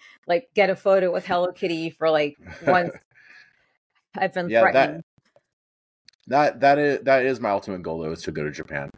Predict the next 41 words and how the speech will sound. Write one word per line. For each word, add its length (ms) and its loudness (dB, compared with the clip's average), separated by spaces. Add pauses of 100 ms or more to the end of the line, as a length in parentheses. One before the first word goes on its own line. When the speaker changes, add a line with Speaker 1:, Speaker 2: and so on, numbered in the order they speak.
Speaker 2:
Uh, 140 -10
that's, 300 -2
that's 360 -6
my 80 -10
ultimate 320 -18
goal. 300 -20
I'd 80 -8
like 160 0
to 80 -12
do 100 -6
that 300 -2
at 80 -14
least 240 -12
once 180 -12
before 300 -8
I 20 -6
stop 240 -8
wrestling. 280 -14 (760)
Speaker 1:
It'll 180 0
Speaker 2:
I 140 0
don't 140 -2
know 60 0
Speaker 1:
happen. 80 0
Speaker 2:
how 60 2 (120)
m-, 80 -20 (340)
I 80 0
don't 120 -2
know 120 0
how 120 2
many, 340 -4 (200)
how 160 -2
many 180 -4
more 200 -2
years 300 -2
I 60 0
got 260 -2
left 220 -6
in 100 -10
me, 160 -12
you 80 -14
know? 220 -14